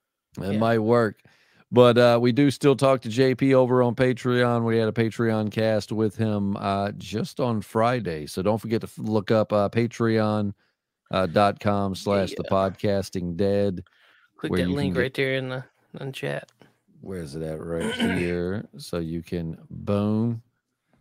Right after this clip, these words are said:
Speaker 1: for more of the podcasting dead. I'm trying to see. Ooh, I can download that video. Ooh.
Speaker 3: Yeah.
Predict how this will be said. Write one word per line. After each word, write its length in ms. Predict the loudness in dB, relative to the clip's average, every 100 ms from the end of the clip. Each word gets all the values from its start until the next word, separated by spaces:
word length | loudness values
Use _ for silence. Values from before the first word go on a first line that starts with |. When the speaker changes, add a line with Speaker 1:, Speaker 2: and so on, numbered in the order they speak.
| _
Speaker 1:
for 80 | -6
more 180 | -2 -2
of 80 |
the 80 | -2
podcasting 920 | 0 0 0 0 0 0 -2 -4 -2 0
dead. 500 | 2 4 2 -2 -12 _
I'm 120 | -10
trying 420 | -6 -4 -2 -4 -6
to 160 | -10
see. 960 | -12 -12 -6 -4 -4 -6 -6 -8 -8 -12 _ _ -4
Ooh, 180 | -2 0
I 100 | 0
can 340 | -2 -2 0 0
download 400 | -2 -2 -6 -6
that 120 | -8
video. 560 | -8 -10 -8 -8 -10 -14 _ _ _ _ _ _ _ _ _ _ _ _ _ _ _ _ _ _ _ _ -6
Ooh. 440 | -2 0 2 0 0
Speaker 3:
Yeah. 440 | -2 -2 -6